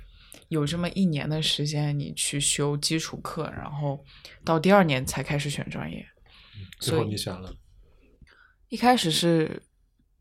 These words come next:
Speaker 1: 呃，体育管理，后面儿我又换了一个，我，我想学那个运动生理，我觉得了解一下这个身体、这个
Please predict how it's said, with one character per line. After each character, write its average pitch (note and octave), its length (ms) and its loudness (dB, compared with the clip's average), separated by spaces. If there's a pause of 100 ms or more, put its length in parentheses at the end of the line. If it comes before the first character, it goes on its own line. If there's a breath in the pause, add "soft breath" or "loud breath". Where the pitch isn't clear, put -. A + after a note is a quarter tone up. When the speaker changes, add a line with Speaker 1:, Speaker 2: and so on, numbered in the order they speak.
Speaker 1:
呃， - 240 -4
体 - 220 -2
育 E3+ 60 6
管 E3 360 2
理， - 260 -4 (520 loud breath)
后 - 180 -2
面 F3+ 120 4
儿 D#3+ 260 0 (300)
我 D#3+ 200 -6
又 D#3+ 140 -2
换 E3+ 280 0
了 - 80 0
一 - 140 -6
个， - 160 -12
我， - 180 -10 (120)
我 E3 100 -4
想 D#3+ 240 -2
学 D#3+ 300 0
那 E3 100 -2
个 D#3 100 -4
运 E3 180 0
动 D#3+ 140 -2
生 D#3 300 -4
理， - 180 -10
我 E3 100 0
觉 - 180 -2
得 D3+ 180 -8 (540 loud breath)
了 D#3+ 240 6
解 E3 200 4
一 D#3+ 40 0
下 D#3 240 -2
这 - 120 -6
个 E3 300 -6 (580 loud breath)
身 F3 320 2
体、 - 280 -2
这 C#3+ 160 -6
个 - 200 -8